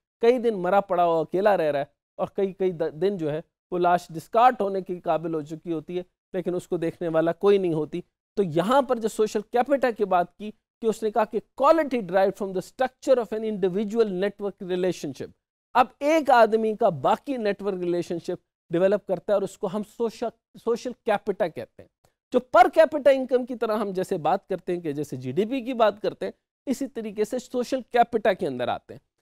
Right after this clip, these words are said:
It is not an intrinsic characteristic of an individual। अब इंट्रिंसिक नहीं है, इसको आपको, अ, एक्वायर्ड करना पड़ेगा। इंट्रिंसिक तो ये है कि मेरे अंदर है। अब ये है कि मैं, अ, पर्सनल मैं अपनी बात करूं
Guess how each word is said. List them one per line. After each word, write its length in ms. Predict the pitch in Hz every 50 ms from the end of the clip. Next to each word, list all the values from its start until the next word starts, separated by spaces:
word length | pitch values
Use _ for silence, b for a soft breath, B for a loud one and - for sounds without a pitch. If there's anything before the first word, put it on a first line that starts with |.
| _ _ _ _ _ - 311
It 100 | 320 359
is 260 | 339 262 - - - -
not 220 | 185 196 269 320 -
an 140 | 294 277
intrinsic 560 | 269 247 240 - - 269 294 285 262 311 294 - - 254
characteristic 540 | 233 226 _ - 233 208 - - 214 190
of 180 | - 180 165 -
an 160 | 165 165 156
individual। 400 | 147 143 143 135 127 123 90 - - _ _ _ _ _ _ _ -
अब 160 | - 247 240 294
इंट्रिंसिक 560 | 294 254 - 269 285 294 285 294 320 294 277
नहीं 240 | 330 349 349 311 247
है, 280 | 214 160 113 - _ _ _ _ -
इसको 260 | 269 269 - - -
आपको, 280 | 311 294 294 - - 302
अ, 560 | 285 240 185 160 156 160 - 180 202 190 - -
एक्वायर्ड 540 | 269 254 - - 254 277 311 339 320 311 -
करना 280 | - 214 175 156 156 147
पड़ेगा। 380 | - - 117 104 92 - - - _ _ _ _ -
इंट्रिंसिक 500 | 254 254 233 - 247 254 269 247 285 269
तो 100 | - -
ये 120 | 269 262 349
है 100 | 320 285
कि 140 | - 262 247
मेरे 180 | 247 233 233
अंदर 360 | 233 - 254 262 254 269 233
है। 240 | 156 - 104 - _ _ _ _ _ _ _ _ _ _ _ -
अब 200 | 240 247 208 196
ये 120 | 220 330 302
है 180 | 240 240 254
कि 120 | 240 262 240
मैं, 300 | 233 233 240 233 208 104
अ, 160 | 135 170 170
पर्सनल 480 | 143 - - 240 240 - - 233 220 202
मैं 120 | 196 180
अपनी 240 | 170 - - 175 160
बात 260 | 151 147 147 147 _
करूं 200 | - 147 208 240